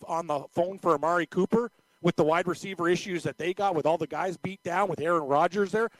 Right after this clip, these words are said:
That's all you need to know. If, if, if the phone's not ringing, like, it's just not the same as it was. Like, you say fourth rounder, I'd be so, like, sixth, seventh, maybe. Some teams are just gonna say, "No, we're not interested." And I'll tell you another thing. We haven't got to this yet.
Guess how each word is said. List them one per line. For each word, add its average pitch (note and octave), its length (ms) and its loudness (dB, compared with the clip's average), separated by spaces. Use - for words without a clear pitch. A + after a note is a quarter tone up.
That's F3 160 -8
all G3+ 160 6
you F#3+ 120 0
need F3+ 200 -6
to D3+ 100 2
know. C3 300 -6
If, D#3 180 -4
if, - 180 -6
if - 140 -8
the E3+ 80 0
phone's G3+ 340 -4
not F#3+ 220 0
ringing, F#3+ 240 -8
like, E3+ 220 -10
it's - 160 -20
just F#3+ 200 -16
not F#3+ 160 -2
the E3 80 -8
same F#3+ 280 -10
as D3+ 80 -14
it C3 80 -12
was. B2 260 -10
Like, D3+ 140 -12
you F#3+ 100 -6
say G#3 180 -4
fourth F#3+ 340 0
rounder, A#3+ 420 -4
I'd F#3+ 160 -4
be G3 160 -10
so, G3 260 -10
like, E3+ 300 -6
sixth, - 560 -12
seventh, F3+ 520 -4
maybe. E3+ 300 -6
Some G#3+ 180 0
teams A3+ 240 -10
are F3 40 -16
just F#3 180 -10
gonna F3+ 140 -10
say, D#3+ 260 -10
"No, F#3+ 120 2
we're C#3 160 -4
not D#3+ 180 -6
interested." E3 480 -14
And G3+ 80 -2
I'll C#4+ 80 2
tell C#4 140 8
you C4 100 0
another G3 300 6
thing. B3 260 0
We G3 140 4
haven't G3+ 160 6
got F#3 220 4
to E3+ 60 -2
this A3+ 240 -4
yet. G#3+ 220 0